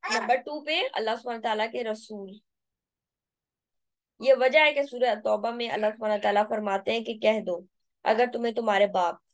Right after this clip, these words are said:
"कुल इन कान आबाउकुम व अबनाउकुम व इख्वानुकुम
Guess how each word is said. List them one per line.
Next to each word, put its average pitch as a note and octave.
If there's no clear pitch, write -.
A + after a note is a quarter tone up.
"कुल B3
इन A#3
कान A3
आबाउकुम F#3+
व -
अबनाउकुम G3
व G3+
इख्वानुकुम G3+